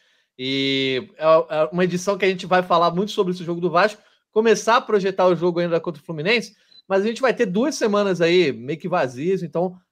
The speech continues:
te deixa pra falar do Fla-Flu só no final, vamos nos concentrar em cima desse jogo contra o Vasco. E aí vamos, podemos combinar o seguinte? Vamos começar falando dos pontos positivos,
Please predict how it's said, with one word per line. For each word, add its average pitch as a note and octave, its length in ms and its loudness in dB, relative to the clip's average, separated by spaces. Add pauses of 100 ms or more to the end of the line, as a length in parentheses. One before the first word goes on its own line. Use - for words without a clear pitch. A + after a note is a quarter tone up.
te - 80 -18
deixa F3+ 220 0
pra F3 140 0
falar F3 220 4
do F3 60 0
Fla-Flu F3+ 360 0
só F#3 160 -2
no F#3+ 80 -2
final, F#3 260 0
vamos A3+ 160 -2
nos A3 100 -8
concentrar F#3 420 -6
em D#3+ 40 -4
cima E3 160 -12
desse C#3 180 -12
jogo C#3+ 160 -8
contra C3 200 -12
o A#2+ 40 -12
Vasco. D#3+ 320 2 (460)
E F3 60 2
aí G3 60 6
vamos, A#3+ 240 2 (280)
podemos A#3+ 280 4
combinar G3+ 280 0
o F#3 60 2
seguinte? F3+ 460 -4 (220)
Vamos A#3+ 220 0
começar A#3 340 0
falando G#3 260 2
dos F3+ 120 -2
pontos F#3+ 320 -2
positivos, D#3+ 800 -2